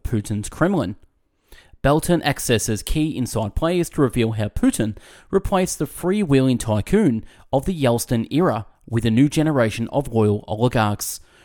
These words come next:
who in turn subverted Russia's economy and legal system and extended the Kremlin's reach into the United States and Europe.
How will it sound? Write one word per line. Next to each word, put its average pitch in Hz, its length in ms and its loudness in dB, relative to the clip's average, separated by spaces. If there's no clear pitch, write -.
who 165 140 4
in 247 120 4
turn 104 400 2
subverted 135 680 2
Russia's 113 300 0
economy 165 500 0
and 156 160 -2
legal 110 260 -2
system 107 520 -2
and 107 120 -2
extended 160 480 -2
the 185 80 0
Kremlin's 104 520 -2
reach 156 360 -2
into 117 220 -6
the 117 80 0
United 104 400 0
States - 680 -6
and 135 400 -4
Europe. 120 420 4